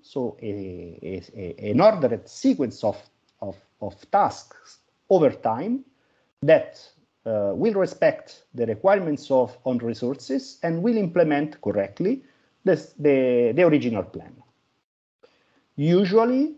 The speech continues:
in scheduling, we have the knowledge about the constraints, temporal or resource mainly, but in general, any, uh, constraints that can be set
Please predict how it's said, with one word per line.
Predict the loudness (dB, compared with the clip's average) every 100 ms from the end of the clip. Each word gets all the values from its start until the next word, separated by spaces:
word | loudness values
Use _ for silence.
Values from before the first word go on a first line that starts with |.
| -8
in | -8
scheduling, | -4 -2 0 0 -2 -4 -2
we | 4
have | 6 6 2 -6 _ -6
the | -2
knowledge | 4 4 4 0
about | -2 2 2 2
the | -2
constraints, | -6 -8 -8 -4 -2 -2 -2 -4 -12 _ _ _ _
temporal | 0 0 2 4 4 2 -6 _ _ -4
or | -2
resource | 0 -2 2 2 0 -8 -8
mainly, | -4 -2 0 0 -2 -8 _ _ _ _
but | -8
in | -6 0
general, | 2 4 4 2 2
any, | 4 4 2 -2 _ _ _ -10
uh, | -8 -4
constraints | -4 0 2 2 0
that | -4 -2
can | 0 0
be | -2
set | 0 -2 -4